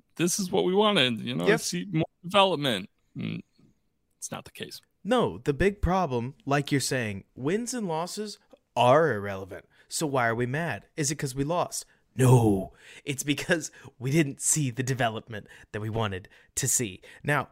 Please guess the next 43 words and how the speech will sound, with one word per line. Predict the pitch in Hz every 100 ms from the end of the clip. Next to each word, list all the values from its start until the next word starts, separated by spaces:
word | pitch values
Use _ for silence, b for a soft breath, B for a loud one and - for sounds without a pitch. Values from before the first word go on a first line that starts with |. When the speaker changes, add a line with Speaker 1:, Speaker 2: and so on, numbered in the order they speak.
| b -
Speaker 2:
some | - 143
development | 139 165 180 165 139 b _
that | - 107
we | 110
did | 123 165
need, | 160 120 - -
or | 123 110
that | 120 110
we | 113 104 101
did | - 120 185
get | 160 135
to | 117
see, | 101 104 95 - -
Kyler | 127 120 107 98
Gordon | 127 202 160 98 -
is | 110 101 90
finding | - - 123 180 131 101
it. | 92 - B B
He, | - 165 208 180
in | - 139 117
my | 123 175
opinion, | 151 147 156 117 104 104 B B B -
so | - 135 - -
I | 131 156
saw | 190 180
this | 175
on | 165
the | 139
Vikings | 139 135 123 98
tape, | - 104 - -
and | 110 107 -
I, | 120
if | 120 135
I | 127
had | 123 117
had | 151 151
more | 151
time, | - 120 113 101
if |
we | 110
didn't | 113
have |
a | 120